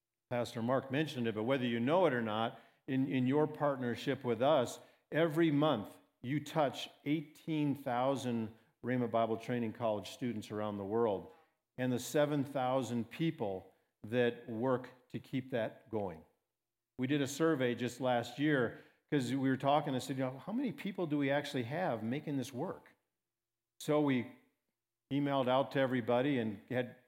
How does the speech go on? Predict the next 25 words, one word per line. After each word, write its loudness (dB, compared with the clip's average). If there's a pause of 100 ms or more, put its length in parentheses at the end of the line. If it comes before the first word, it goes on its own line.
(180)
filled 0
out 2
a -2
questionnaire -2
and -2
got 2
it -4
back -2
in, -2
and -4 (340)
we -2
had 0
right 2
around 0
seven -2
thousand 0
people. -6
Some -2
of -2
those -2
are -2
paid, -2
mostly -2
volunteer -4
people -6